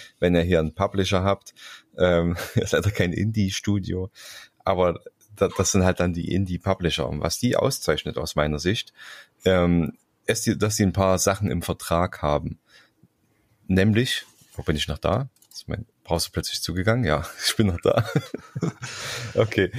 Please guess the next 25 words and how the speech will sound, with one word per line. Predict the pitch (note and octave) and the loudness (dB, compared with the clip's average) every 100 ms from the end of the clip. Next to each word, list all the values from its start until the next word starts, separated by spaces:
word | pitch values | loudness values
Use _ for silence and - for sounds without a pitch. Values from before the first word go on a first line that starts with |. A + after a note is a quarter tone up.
| C3 - G#2+ | -12 -12 -4
Äh, | - G2+ F2+ | 4 4 4
nämlich, | G#2 C3+ A2 A#2+ - - | 4 4 4 2 0 0
äh, | G2+ G2 | 0 2
dass | G#2 G2+ | 0 2
der | G2+ F2 | 0 2
Entwickler | F2+ - C#3+ - A2 C#3+ - _ - | 0 -2 -4 0 0 0 -8 _ -2
die | G3 G3 | 0 2
I | F2 | 0
P | - D3 | 0 -4
behält. | C#3 C#2+ D2 - - _ _ _ _ _ _ _ | -2 0 0 -4 -8 _ _ _ _ _ _ _
Das | - F2+ | -4 -2
ist | E2+ | 0
eine | F2 F2+ D2 | 2 2 0
Sache, | - - | -4 -4
ne? | - | -4
Also | A2+ A#2+ E2 | -2 -2 -4
es | - | -2
bleibt | F2+ G2+ - | 0 0 0
unser | G2 G2 E2+ | 0 0 -2
geistiges | - - A2+ - | -2 -6 -8 -2
Eigentum, | E2 G2 G2+ F2+ E2 | 0 2 0 0 0
unsere | E2 - D2+ D#2 - | 0 0 -2 -2 -4
I | |
P. | - - - _ - - - - - _ _ G2 | -12 -12 -14 _ -20 -20 -20 -20 -20 _ _ 0
Ähm, | F#2 E2+ D#2+ D#2 | 4 2 2 -4